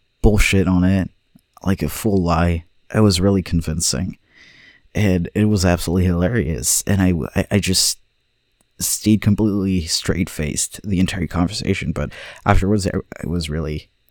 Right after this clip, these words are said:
I was laughing so much about it that I made a comic about it. And a lot of people found it very funny. So I was like, "Okay, you know what?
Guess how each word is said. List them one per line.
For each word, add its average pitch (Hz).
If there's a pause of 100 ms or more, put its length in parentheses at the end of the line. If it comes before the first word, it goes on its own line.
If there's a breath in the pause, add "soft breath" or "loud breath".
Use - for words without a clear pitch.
(200)
I 87
was 92
laughing 85
so -
much - (320 soft breath)
about 90
it 98
that 101
I 98
made 92
a 80
comic -
about 80
it. - (640 loud breath)
And 82
a -
lot 101
of 95
people 95
found 80
it 92
very 80
funny. 92
So 117
I 92
was 87
like, 80
"Okay, 98
you 69
know 90
what? 95